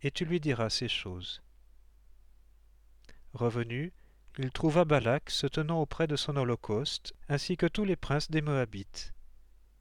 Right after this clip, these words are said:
Et employant sa parabole, il dit, « C'est d'Aram que m'a fait venir Balak, roi des Moabites. C'est des montagnes d'Orient. » « Viens, a-t-il dit, et maudis Jacob. Hâte-toi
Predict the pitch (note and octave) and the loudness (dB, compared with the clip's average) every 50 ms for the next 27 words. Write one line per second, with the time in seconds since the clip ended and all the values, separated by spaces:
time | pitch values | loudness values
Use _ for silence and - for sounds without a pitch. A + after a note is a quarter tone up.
0 | - - - - - - - - - - - B2 B2 C#3 D#3 - - C#3 B2 A#2 | -20 -20 -20 -20 -20 -20 -20 -20 -10 -4 -2 0 2 0 0 -2 -2 -2 0 0
1 | D3 E3+ F3 - - C3 - C3+ B2 A#2+ A#2 G#2+ G#2+ A#2+ B2 C#3 D3+ C#3+ A#2+ A#2+ | 0 0 0 0 0 0 2 2 2 2 2 2 2 0 0 0 0 -2 -4 -6
2 | A#2+ G2+ - B2+ C#3+ E3 E3+ - - - - - - - - - - - - - | -8 -8 -6 -6 -6 -8 -10 -14 -20 -20 -20 -20 -20 -20 -20 -20 -20 -16 -10 -6
3 | - - E3 D#3+ D3 D#3+ D#3 C#3+ B2+ B2 B2 B2 A#2+ A2+ A#2+ - - - B2+ B2+ | -2 2 2 4 6 6 6 6 4 2 2 0 -2 -6 -12 -10 -6 -2 2 4
4 | C3+ C#3 - - E3 D#3+ D#3 E3 D#3+ E3 E3 D3+ C#3 D3+ D3 D3 D#3+ D#3+ D#3 - | 2 2 4 2 2 2 2 2 2 2 2 2 4 4 4 4 4 2 0 -2
5 | - - - - C3 - D3+ D3 C#3 B2+ C3 B2+ B2+ C3 B2+ B2 A#2+ G#2+ A2+ A2+ | -8 -10 -10 -6 0 4 4 4 4 4 2 0 0 2 2 2 2 0 -2 -4
6 | G#2+ - - - - - - - - - - - - - - - - - - - | -4 -6 -8 -14 -14 -14 -18 -20 -20 -20 -20 -20 -20 -20 -20 -20 -12 -6 0 2
7 | D#3+ D3+ E3+ F3 F3+ F#3 F3 - - E3+ D3+ C#3 A#2 - - A#2 G#2+ G2+ G2 G#2 | 2 4 4 4 4 2 2 2 2 2 2 2 -2 -2 -2 -2 -2 -2 -4 -6
8 | G#2 G2+ - - - - - - - - - - - - - - - - - - | -6 -6 -8 -14 -20 -20 -20 -20 -20 -20 -20 -20 -20 -20 -20 -20 -20 -20 -20 -20
9 | - - - - - - - - - - - B2 C#3+ E3+ F3+ E3+ D#3 C#3+ - C3+ | -20 -20 -20 -20 -20 -20 -20 -20 -20 -10 -4 0 4 6 6 6 6 4 2 0
10 | C3 - - D3+ C#3+ C#3+ C3+ - D#3+ F3 E3 - - - - - - - - D3+ | 0 0 -2 -2 -2 -2 -4 -4 -4 -4 -4 -6 -12 -16 -16 -16 -2 4 4 6
11 | D3+ E3 E3 D3+ C3+ C#3+ C3 B2+ B2+ A#2 - - - A2+ G#2+ G#2 G#2+ G#2 - - | 6 6 4 4 4 2 4 4 2 2 0 -2 -2 -2 -2 -2 -4 -8 -8 -10
12 | - - - - - - - - - - - - - - - - E3 F3 - - | -16 -20 -20 -20 -20 -20 -20 -20 -20 -20 -20 -20 -20 -12 0 4 4 4 6 4
13 | F3+ - - - D3+ C#3+ B2 | 2 2 2 0 2 2 0